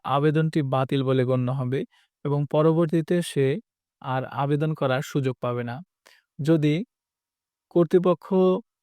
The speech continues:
আবেদনের মেয়াদ বাড়ায়, সেক্ষেত্রে আবার আবেদন করতে পারবে। বেশিরভাগ ক্ষেত্রেই আবেদনের মেয়াদ বাড়ায়, তবে আমাদের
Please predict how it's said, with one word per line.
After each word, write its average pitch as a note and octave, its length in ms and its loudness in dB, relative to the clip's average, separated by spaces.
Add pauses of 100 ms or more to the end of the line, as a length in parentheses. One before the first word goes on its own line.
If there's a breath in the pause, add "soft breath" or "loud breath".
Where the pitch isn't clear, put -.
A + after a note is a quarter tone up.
(920)
আবেদনের C#3+ 500 0
মেয়াদ C3 320 0
বাড়ায়, A#2+ 420 -4 (140)
সেক্ষেত্রে F#3 520 -4
আবার C#3+ 240 2
আবেদন B2+ 340 0
করতে C3 300 -4
পারবে। A#2+ 340 -2 (640)
বেশিরভাগ E3 460 0
ক্ষেত্রেই E3 460 0 (200)
আবেদনের C3+ 480 -2
মেয়াদ B2+ 340 -2 (200)
বাড়ায়, B2+ 480 0
তবে C3 280 0 (760)
আমাদের D3 420 2